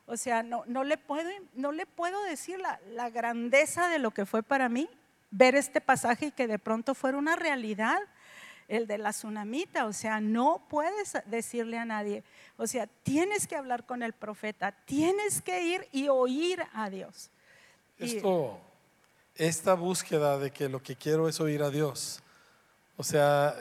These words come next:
Speaker 2: lo que quiero no es expresarme y, y desahogarme, lo que quiero no es oír la opinión de mucha gente, lo que quiero es oír a Dios. Esta es tu primer respuesta a cualquiera de las cosas de la vida.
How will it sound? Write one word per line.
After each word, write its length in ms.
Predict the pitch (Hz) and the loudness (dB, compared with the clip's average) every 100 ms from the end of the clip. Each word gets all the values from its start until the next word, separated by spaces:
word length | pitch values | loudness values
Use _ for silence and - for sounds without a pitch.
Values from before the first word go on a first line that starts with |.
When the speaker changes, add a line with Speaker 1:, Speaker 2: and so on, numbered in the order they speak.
| 147 | -4
Speaker 2:
lo 160 | 151 151 | 0 0
que 160 | 147 | 0
quiero 260 | - 180 190 | 4 4 6
no 120 | 180 | 4
es 120 | 175 | 2
expresarme 920 | - - - 135 - 139 151 151 147 | 0 2 4 4 8 8 8 2 0
y, 440 | 139 131 127 123 - - - | -2 0 0 -2 -6 -16 -6
y 240 | 131 127 120 | 0 2 2
desahogarme, 800 | 123 - 127 127 131 127 127 117 | 2 4 4 6 4 4 -2 -2
lo 240 | 113 117 | -2 -4
que 140 | - 117 | -6 -2
quiero 320 | 147 156 165 | 4 6 4
no 180 | 160 156 | 2 2
es 200 | 151 - - - - | 0 -6 -18 -20 0
oír 300 | 190 156 151 | 6 6 8
la 120 | 156 | 8
opinión 420 | 139 139 135 135 | 8 6 4 4
de 60 | 135 | 4
mucha 240 | 135 127 | 0 0
gente, 680 | 127 131 127 127 123 117 104 - - _ _ | -2 0 0 0 2 2 2 -4 -20 _ _
lo 200 | 135 127 | -4 -2
que 140 | 135 139 | -4 -4
quiero 220 | 180 196 | -2 -2
es 140 | - | -2
oír 240 | 190 165 180 | 0 0 -2
a 80 | |
Dios. 540 | 160 185 165 - - - _ _ _ _ - | -4 -4 -6 -10 -12 -14 _ _ _ _ -2
Esta 240 | 156 214 | -2 -2
es 80 | 202 | -4
tu 120 | 240 | -6
primer 680 | - 151 135 147 170 190 202 - - | -6 -6 -2 2 2 2 -8 -18 -6
respuesta 720 | 156 - 170 165 - 139 131 - - _ - | -6 -2 -2 -2 0 -2 -2 -12 -20 _ -6
a 40 | |
cualquiera 440 | - 131 - 160 | 4 4 6 4
de 120 | 175 139 | 4 0
las 180 | 123 | -2
cosas 300 | - 143 160 147 | -4 -4 -2 0
de 100 | 135 | 2
la 100 | 131 | 0
vida. 320 | 196 196 | 0 -8